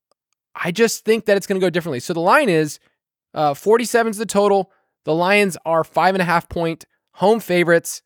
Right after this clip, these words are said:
and the Seahawks team implied total is just at twenty-one. And more than anything, the offensive line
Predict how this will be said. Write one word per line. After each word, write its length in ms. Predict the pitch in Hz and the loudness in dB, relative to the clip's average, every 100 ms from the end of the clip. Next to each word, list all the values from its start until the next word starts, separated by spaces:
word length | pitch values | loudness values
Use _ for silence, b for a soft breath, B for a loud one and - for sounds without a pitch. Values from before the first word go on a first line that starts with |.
| _ _ _ | _ _ _
and 100 | 117 | -10
the 60 | 147 | -8
Seahawks 440 | - 240 233 233 | -4 0 2 0
team 140 | - 220 | -4 -4
implied 380 | 196 196 196 160 | 0 0 0 0
total 400 | 185 185 123 - _ _ | 0 0 -2 -8 _ _
is 120 | - 135 | -14 -2
just 260 | 202 202 | -2 0
at 100 | 208 | -4
twenty-one. 640 | - 185 202 170 151 110 92 _ _ _ _ _ - | -4 -2 0 0 -2 -4 -10 _ _ _ _ _ -6
And 220 | 170 185 _ - | -6 -6 _ 0
more 200 | 208 254 | 2 4
than 100 | 202 | 2
anything, 360 | 226 190 175 | 0 -2 -4
the 160 | 151 139 | -2 0
offensive 460 | 180 202 196 175 | 2 0 -4 -4
line 340 | 156 151 180 | -2 0 0